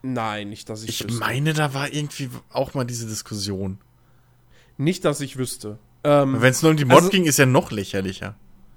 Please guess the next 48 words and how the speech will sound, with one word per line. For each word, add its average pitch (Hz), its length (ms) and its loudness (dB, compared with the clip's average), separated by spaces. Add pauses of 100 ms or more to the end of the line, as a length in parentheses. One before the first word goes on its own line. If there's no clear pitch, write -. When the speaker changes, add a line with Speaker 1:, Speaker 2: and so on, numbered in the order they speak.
(280)
Speaker 1:
Also, 185 260 -2 (160)
wie 185 140 -6
gesagt 147 320 -4 (180)
Speaker 2:
Weil, 110 380 2 (920)
also, 139 300 -4 (760)
wie 143 140 2
auch 175 60 2
Speaker 1:
es - 80 -8
gab, 233 140 6
Speaker 2:
immer. 113 100 2
Speaker 1:
also 190 140 -2
es - 100 -6
gab, 254 220 6
es 190 100 -2
gab 254 140 6
da 247 80 8
mit 175 160 2
Sicherheit 220 320 0
die 208 60 -8
Kommentare 175 540 2
von 165 160 -6
Leuten, 180 300 0
als 160 300 -2
diese 143 240 -6
Mod - 260 -2
dann 123 140 -4
erschienen 185 480 -6
war, 113 320 -4 (260)
die 185 80 0
dann 170 140 6
geschrieben 156 320 -2
haben: 147 160 0
so, 170 180 4
„Äh, 214 380 12 (260)
wer 180 160 12
sich 160 220 0
diese 202 240 4
Mod 180 220 6
installiert, 190 680 2 (160)
warum 175 200 8
spielt 208 300 0
derjenige 175 400 6
überhaupt 165 340 4
Sekiro? 156 460 4
Was 143 160 4
soll 147 220 10
denn 131 100 2
das?“ 110 260 -8